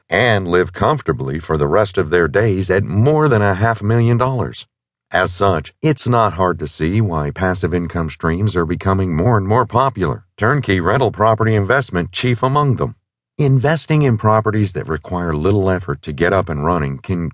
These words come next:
quickly establish an investment baseline that you can use to ensure that your financial future is as free as you would like it to be, but only if you put in the time up front that's required to ensure they will be successful.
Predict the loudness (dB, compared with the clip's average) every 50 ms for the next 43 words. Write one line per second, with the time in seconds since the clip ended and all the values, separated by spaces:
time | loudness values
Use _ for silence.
0 | _ -6 -4 -4 -4 -2 -2 -2 0 0 -2 -4 -2 -2 0 2 2 2 2 0
1 | 0 -2 -4 -6 -4 -4 -4 -2 0 0 0 0 0 0 0 2 2 0 0 0
2 | 0 0 -2 -2 -2 -6 -10 -14 -14 -14 -10 -4 -2 0 0 0 -2 -4 -6 -6
3 | -6 -12 -14 -12 -12 -12 -10 -4 -2 0 0 0 0 -2 -2 0 2 2 2 2
4 | 0 0 0 0 0 0 0 -2 0 2 0 0 0 -2 -6 -8 -4 -4 -4 -4
5 | -2 -4 -2 -2 -4 -4 -6 -8 -6 -6 -6 -6 -6 -8 -8 -4 -2 0 2 2
6 | 2 0 0 0 -2 -4 -4 -2 0 0 2 2 2 2 2 2 0 -2 -4 -2
7 | -2 0 0 0 0 -2 -2 0 2 2 2 2 2 2 2 4 2 2 2 0
8 | -4 -2 0 0 2 2 2 2 0 0 -2 -4 -2 0 0 2 2 2 0 0
9 | 0 -2 -2 -4 -2 0 0 0 0 -2 -4 -2 -2 -2 -2 -2 -4 -4 -4 -4
10 | -4 -2 0 2 2 2 2 0 0 -2 -6 -6 -4 -4 -4 -6 -6 -8 -6 -2
11 | 0 0 2 2 0 -2 -2 0 0 2 2 4 2 0 0 -2 -6 -6 -8 -10
12 | -6 -4 -4 -4 -4 -6 -12 -16 -18 -18